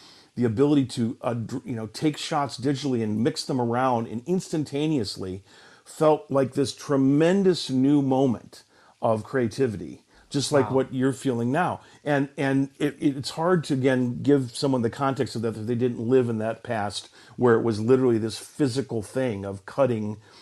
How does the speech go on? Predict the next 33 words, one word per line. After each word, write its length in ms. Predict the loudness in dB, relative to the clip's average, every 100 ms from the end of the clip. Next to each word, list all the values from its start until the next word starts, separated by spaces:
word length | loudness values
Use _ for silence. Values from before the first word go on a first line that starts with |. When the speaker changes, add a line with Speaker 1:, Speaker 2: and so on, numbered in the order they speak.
| _ _ _ -8
Speaker 1:
you 100 | -4
know, 380 | -2 -4 -6 -10
celluloid 720 | 0 2 4 4 2 0 -2
with 440 | 0 0 -2 -14
scissors. 680 | -6 0 0 -2 -8 -10 -10 -12 -6 0
<laughs> 100 | 0 0 -2 -4
It 320 | -6 2 4
Speaker 2:
Yeah. 100 | 8
Speaker 1:
was 140 | 6 6
something, 460 | 4 4 4 4 2 -8 -10 -10 -4
something 260 | 2 6 8
that 140 | 6
became 500 | 6 2 2 2 0 -4 _
so 420 | -8 -6 0 2
much 260 | 4 2 2
more 180 | 0 2
rapid. 460 | 2 0 -2 -4
It 200 | -4 -4
allowed 380 | -4 0 2 2
you 100 | 0
to 140 | -2 -6
put 260 | -2 0
a 60 | 0
scene 280 | -2 -2 0
together 520 | 2 2 2 -2 -4 -12 -20 -12
in, 360 | -2 0 0 -2 -6 -8
you 100 | -4
know, 220 | -2 -2 -6
twenty, 480 | -8 -2 2 2 2
thirty, 400 | 0 0 2 2
forty 420 | 0 0 2 2
different 320 | 0 -2 -6
permutations 880 | -4 -2 -2 -2 -2 -2 -4 -6 -8